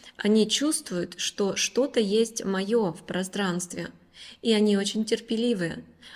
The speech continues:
Они живут обычной жизнью, но они очень терпеливые. Они не, эм, пускаются во все тяжкие. Но когда нет вот этого терпения, это означает, я в принципе не чувствую в пространстве, где, куда мне идти.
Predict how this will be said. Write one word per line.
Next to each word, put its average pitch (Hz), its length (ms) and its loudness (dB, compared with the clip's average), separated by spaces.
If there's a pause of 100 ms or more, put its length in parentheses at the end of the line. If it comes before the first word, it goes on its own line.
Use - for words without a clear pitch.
Они 233 260 4
живут 269 320 -2
обычной 233 440 -2
жизнью, 202 400 0
но 208 180 0
они 196 200 -2
очень 190 280 -2
терпеливые. 214 720 -2
Они 185 240 0
не, 196 300 0 (380)
эм, 185 880 0 (200)
пускаются 220 540 0
во 180 60 -2
все 175 180 -4
тяжкие. 170 500 -6 (760)
Но 226 140 4
когда 226 300 0
нет 240 300 4
вот 196 140 -4
этого 208 220 -2
терпения, 202 800 -2
это 190 260 -4
означает, 202 580 -2
я 190 160 -2
в 190 60 -12
принципе 240 480 -2
не 180 120 -2
чувствую 208 420 -4
в 180 60 -16
пространстве, 190 580 -6
где, 185 260 -4
куда 190 300 -4
мне 170 240 -4
идти. - 300 -8